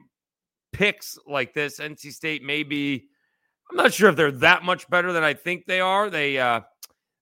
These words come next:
they did cover, uh, and almost beat, uh, they almost beat, uh, Louisville. But I think, I, I mean, I think Marshall's gonna win that football game. I think Marshall's a better be-,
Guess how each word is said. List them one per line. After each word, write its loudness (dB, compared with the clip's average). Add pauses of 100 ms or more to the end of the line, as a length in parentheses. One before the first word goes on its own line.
(140)
they -6
did -6 (300)
cover, 0 (480)
uh, -8
and -2
almost 2
beat, -4 (200)
uh, -8 (2000)
they 2
almost 2
beat, -6 (100)
uh, -2
Louisville. -2 (240)
But -6
I -4
think, -6 (160)
I, -18 (100)
I -20
mean, -14
I -12
think -14
Marshall's -12
gonna -20
win -18
that -20
football -20
game. -20
I -18
think -18
Marshall's -18
a -20
better -20
be-, -20